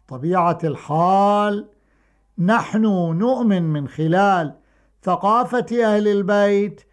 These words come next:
بأن المؤمن الميت هو حرمته وكرامته كالمؤمن الحي. ليش؟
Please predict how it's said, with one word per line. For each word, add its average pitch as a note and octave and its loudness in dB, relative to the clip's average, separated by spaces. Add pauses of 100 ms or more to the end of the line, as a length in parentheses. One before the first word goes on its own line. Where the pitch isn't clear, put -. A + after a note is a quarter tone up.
(220)
بأن F3 2
المؤمن E3 -2
الميت G3 -2 (580)
هو E3+ -2 (1900)
حرمته F#3 0 (2000)
وكرامته G#3+ 0
كالمؤمن G3+ -2 (260)
الحي. G3 0 (340)
ليش؟ C4+ 2